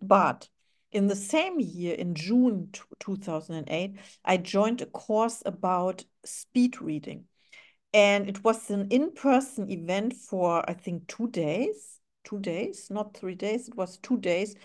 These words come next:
at a private university I was working for. Mm. And it was an excellent course with the teacher who teached us, who taught us with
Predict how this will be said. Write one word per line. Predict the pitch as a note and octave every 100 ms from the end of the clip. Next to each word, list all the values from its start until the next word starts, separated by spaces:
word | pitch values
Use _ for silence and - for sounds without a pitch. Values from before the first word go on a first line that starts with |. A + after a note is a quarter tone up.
| - _ _ _
at | F#3+ F#3+
a |
private | G3 - F3+ F#3+ A3 G#3+ G3
university | F#3 F3 F#3+ G3 G3+ F#3+ -
I | F3
was | F3 -
working | F3+ F3+ B3 F#3+
for. | - F3 F3 B3 F#4+ _ _ _
Mm. | F#3+ F#3 F3+ F3 F3+ _ _ _ _ _ _ - - - - -
And | G#3+
it | F#3
was | F#3+ A3 A3
an | G#3 -
excellent | B3 B3 - B3+ A#3 A3+ A3+ A3 - _ -
course | - G#3+ A#3 C#4 - -
with | G#3 G#3 G3+ _
the | F#3+ F3+
teacher | - - B3+ B3+ - C4 B3+ B3+ - _ _
who | - A3 G3+
teached | - A#3+ B3 - -
us, | - G3 G3+ G3+ - _
who | - G#3
taught | G#3 A3 A#3+
us | A#3 G#3 G#3 G#3 -
with | F#3+ G3 F#3+ F#3+